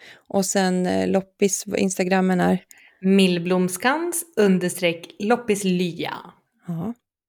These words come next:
Speaker 1: Det är,
Speaker 2: Ja.
Speaker 1: ni som är loppisgalna, det är ett jävla bra konto. Lina är ju alltså
Speaker 2: Visst
Speaker 1: så här,
Speaker 2: är det?
Speaker 1: du är ju, eh, otroligt bra på att hitta fynd,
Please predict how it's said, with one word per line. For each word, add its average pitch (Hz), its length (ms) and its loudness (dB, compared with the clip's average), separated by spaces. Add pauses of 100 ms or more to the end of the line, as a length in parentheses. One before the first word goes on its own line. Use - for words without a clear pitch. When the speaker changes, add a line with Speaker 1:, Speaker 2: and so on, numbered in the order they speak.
(240)
Speaker 1:
Det 240 180 4
är, 190 80 2
Speaker 2:
Ja. 175 160 2
Speaker 1:
ni 196 80 0
som 185 180 -4
är 180 40 -2
loppisgalna, 185 680 -4
det 180 80 -4
är 180 40 -4
ett - 120 -12
jävla - 380 -6
bra - 180 -8
konto. - 360 -10
Lina 185 420 -2
är 60 40 -2
ju - 80 -4
alltså 180 280 -10
Speaker 2:
Visst 359 140 -8
Speaker 1:
så - 40 -4
här, - 120 -6 (440)
Speaker 2:
är 214 60 -6
det? 165 440 -12
Speaker 1:
du 226 240 2
är 196 140 2
ju, 170 440 -2
eh, 180 380 -4 (540)
otroligt 196 640 -2
bra 175 180 -2
på 185 140 -6
att 180 60 2
hitta 185 200 -4
fynd, 180 580 -2